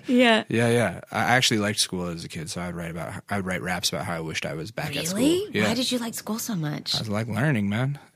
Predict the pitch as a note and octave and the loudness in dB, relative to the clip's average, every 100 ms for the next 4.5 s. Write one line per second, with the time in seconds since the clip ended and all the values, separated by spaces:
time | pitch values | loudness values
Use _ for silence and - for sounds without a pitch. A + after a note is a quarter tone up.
0 | _ - C3 C3+ B2+ G2+ F#2 - A2 G#2 | _ 0 4 2 0 -6 -8 -2 0 0
1 | - A2+ D#3+ E3 D#3 B2+ - C#3+ D3+ - | 2 6 8 8 8 8 6 8 6 8
2 | - - A#2+ A#2 A2+ G#2+ G2+ - - G#2 | 6 6 6 6 4 2 0 -8 -10 -2
3 | G#2+ C3+ B2 G#2 G2 F#2+ - G#2 F2+ E2 | 4 6 6 4 0 2 0 2 -2 -2
4 | - - D3+ D#3 C#3+ | -6 -2 4 4 4